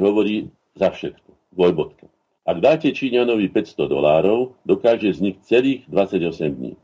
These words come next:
Keď ich dáte čiernemu Jamaičanovi, po šiestich hodinách mu nezostane ani cent.“ No,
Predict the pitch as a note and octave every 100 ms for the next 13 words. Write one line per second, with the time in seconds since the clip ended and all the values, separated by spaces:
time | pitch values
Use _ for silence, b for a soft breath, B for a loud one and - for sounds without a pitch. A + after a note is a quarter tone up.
0 | _ _ - G2+ A2+ A#2+ A#2 F#2+ - G#2
1 | G#2+ G2+ D#2 D2+ F2 G2+ G2 G2 G2+ G2
2 | F#2+ - - A2 - D#2 D#2+ E2 F2 F2
3 | D#2 C#2+ D2 D#2 D2+ D#2 D#2 D2+ D#2 C2+
4 | - E2 C2+ - - E2+